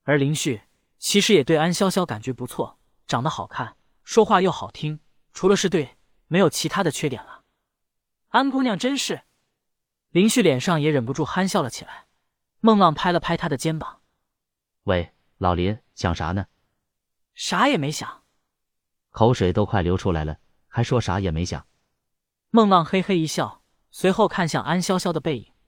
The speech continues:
Speaker 1: 说道：
Speaker 2: “安姑娘可真是不错呀，好好把握机会吧。”
Speaker 1: 女生宿舍楼内，安潇潇躺在粉红的床垫上，偷偷地从随身携带的行李中，剑盒，剑盒内装着一柄青铜长剑，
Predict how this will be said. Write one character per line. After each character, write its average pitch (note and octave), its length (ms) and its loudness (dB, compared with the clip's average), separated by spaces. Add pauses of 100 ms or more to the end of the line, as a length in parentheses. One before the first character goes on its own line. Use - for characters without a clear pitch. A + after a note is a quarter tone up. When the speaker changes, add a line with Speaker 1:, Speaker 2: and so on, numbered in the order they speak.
Speaker 1:
说 D3+ 220 -2
道： - 180 -4 (840)
Speaker 2:
“安 G2+ 180 2
姑 F#2+ 120 4
娘 F2 180 2
可 F2+ 160 0
真 A2 120 2
是 G2 120 -2
不 F#2+ 120 -2
错 F#2 220 0
呀， D#2 160 -10 (300)
好 A2 160 0
好 A2+ 120 0
把 F#2 140 -2
握 F#2 120 -2
机 G#2 140 -2
会 F#2 140 -4
吧。” D#2 160 -12 (840)
Speaker 1:
女 D3+ 120 0
生 G#3 220 2
宿 A3+ 180 0
舍 F#3+ 140 2
楼 C#3 200 2
内， E3+ 280 -2 (380)
安 G#3 180 4
潇 A3 180 4
潇 G#3+ 160 4
躺 A#2 220 -6
在 D#3 80 0
粉 A2+ 180 -6
红 C3 160 -8
的 D#3+ 80 -2
床 A#2+ 260 -6
垫 D#3+ 180 0
上， - 240 -16 (380)
偷 B3 200 6
偷 A#3+ 140 2
地 F#3+ 100 2
从 D#3+ 180 -6
随 D3+ 200 -2
身 G#3 160 -2
携 C3 180 -4
带 D#3+ 140 -2
的 A#2+ 80 -8
行 B2 180 -6
李 B2 80 -4
中， A#2 240 -10 (360)
剑 F3+ 220 2
盒， A#2 360 -10 (340)
剑 A3+ 180 6
盒 E3 140 0
内 F3 160 0
装 F#3+ 160 -2
着 E3+ 80 -2
一 E3 100 -2
柄 G#2+ 200 -10
青 - 200 -6
铜 D3 160 -8
长 A#2 220 -10
剑， C#3+ 220 -10